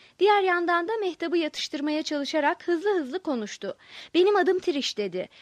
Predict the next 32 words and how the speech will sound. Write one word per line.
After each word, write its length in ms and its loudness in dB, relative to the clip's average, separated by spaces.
"Judy 340 2
bize 240 0
sizden 400 0
söz 220 -2
etmişti. 560 -4
Onunla 420 4
her 180 4
gün 180 0
telefonda 520 0
görüşüyoruz. 680 -4
Sizin 320 0
evdekilerle 720 2
de 80 0
her 160 -2
gün 200 -6
konuşuyoruz. 680 -4
Sizi 280 2
bu 140 4
ülkeden 440 2
nasıl 240 0
çıkaracağımızı 800 0
da 40 2
biliyoruz." 580 0
"Nasıl?" 540 2
diye 200 2
sordum. 460 -2
"Önce 300 4
sizi 260 2
bir 120 4
evde 260 4
saklı 360 0
tutacağız. 520 -4